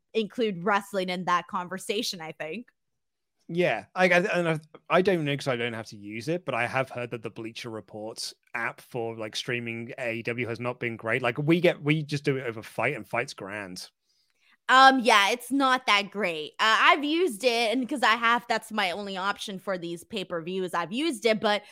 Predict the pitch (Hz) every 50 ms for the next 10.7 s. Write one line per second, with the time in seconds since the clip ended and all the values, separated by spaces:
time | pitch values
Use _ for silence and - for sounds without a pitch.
0 | - - - - - 320 339 330 277 196 233 214 208 226 262 269 269 262 247 220
1 | 190 233 214 208 - 220 233 233 214 220 240 - 220 214 208 214 196 190 180 196
2 | 214 - 294 269 - - - 480 508 523 480 480 453 381 392 392 370 370 392 370
3 | 381 285 302 302 320 285 269 339 339 330 330 - 370 339 359 311 - 349 359 359
4 | 311 - - - 294 269 262 254 254 233 - - 254 277 277 285 277 269 233 220
5 | 269 277 302 277 - - 285 233 277 - 302 254 233 220 220 233 - - - 302
6 | 247 233 254 240 240 247 262 254 - _ _ _ _ _ _ _ - 277 247 254
7 | 294 330 403 466 415 480 494 392 - - - 247 247 254 254 277 294 302 - 330
8 | 247 302 285 285 226 208 196 220 208 - - - 302 311 311 302 247 269 254 220
9 | 170 233 233 240 - - - - 262 240 240 247 247 262 - - 233 160 _ -
10 | 220 185 190 196 214 220 233 247 254 220 214 226 214 214